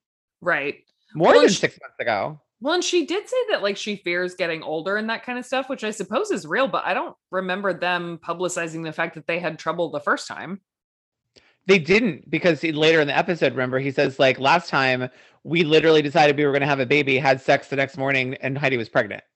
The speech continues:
Speaker 1: Yeah.
Speaker 2: And he's like, "And she thinks it's gonna happen that way again." And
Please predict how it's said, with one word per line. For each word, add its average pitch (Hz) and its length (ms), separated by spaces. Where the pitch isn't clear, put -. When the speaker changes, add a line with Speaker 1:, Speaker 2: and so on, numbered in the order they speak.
Speaker 1:
Yeah. 202 240
Speaker 2:
And 143 100
he's 139 140
like, 139 140
"And 135 120
she 147 120
thinks 139 200
it's 139 140
gonna 131 140
happen 131 300
that 127 120
way 120 140
again." 139 460
And 135 480